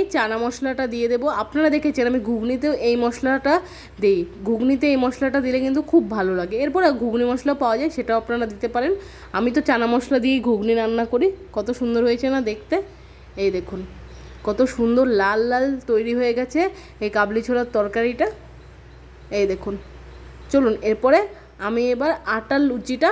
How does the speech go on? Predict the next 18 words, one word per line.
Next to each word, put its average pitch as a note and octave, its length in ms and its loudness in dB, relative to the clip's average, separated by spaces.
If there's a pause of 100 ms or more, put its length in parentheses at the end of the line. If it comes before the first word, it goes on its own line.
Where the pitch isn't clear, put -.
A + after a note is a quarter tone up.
করে G3+ 200 2
নিই। F3 180 -8 (400)
এই G#3+ 160 -2
দেখুন, G3+ 220 -4 (120)
পরিমাণ A3+ 340 4
মতো B3 180 0
আটা A3+ 280 2
নিয়ে B3 180 2
নিয়েছি, C4+ 300 2
নুনও B3 280 2
দিয়ে A#3+ 180 -2
দিয়েছিলাম B3 380 0
এর A#3 140 2
মধ্যে। A#3 300 0
ভালো G#3 300 0
মতো A#3+ 240 0
এরপর B3 200 0
মিশিয়ে A#3+ 440 2